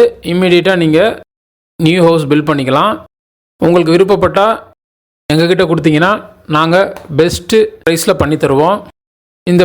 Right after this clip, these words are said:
பிளாட்டுக்கு வந்து ஹெச் என் டி டி ஏ அப்ரூவ்டு இருக்கனால நீங்க நேஷனலைஸ் பேங்க்ல வேணும்னாலும் லோன் போய்க்கலாம். எல்லா ஃபெசிலிட்டியுமே இருக்கக்கூடிய இந்த பிளாட்டோட ஃபுல் டீட்டெயில் இந்த வீடியோல நம்ம பார்க்க போறோம்.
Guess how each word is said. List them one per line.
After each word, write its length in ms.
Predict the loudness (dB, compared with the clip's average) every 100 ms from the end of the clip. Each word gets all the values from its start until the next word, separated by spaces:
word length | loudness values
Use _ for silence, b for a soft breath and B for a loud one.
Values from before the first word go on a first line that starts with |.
| 2
பிளாட்டுக்கு 400 | -2 0 -2 -2
வந்து 140 | 0 0
ஹெச் 200 | 0 -4
என் 120 | -2
டி 60 | -2 2
டி 60 | 2
ஏ 40 | 2 0
அப்ரூவ்டு 300 | 0 0 2
இருக்கனால 340 | 2 0 0 0 -2 -4 _ _ _ _ _ -20 -6 -2
நீங்க 160 | 0 0
நேஷனலைஸ் 500 | -2 -2 -2 -2 -2 -2
பேங்க்ல 220 | -2 0 -2
வேணும்னாலும் 460 | -2 0 0 2 0
லோன் 160 | 0 0
போய்க்கலாம். 420 | -2 0 0 0 -4 _ _ _ _ 0 0
எல்லா 180 | 2 0 0
ஃபெசிலிட்டியுமே 460 | 0 2 0 0
இருக்கக்கூடிய 320 | 0 0 2 0 0
இந்த 140 | 0 -2 0
பிளாட்டோட 400 | -2 0 0 0 0
ஃபுல் 220 | -2 -4 0
டீட்டெயில் 260 | 0 0
இந்த 120 | 0 0
வீடியோல 220 | 0 0
நம்ம 120 | -2 -2
பார்க்க 200 | -2 0
போறோம். 240 | 0 0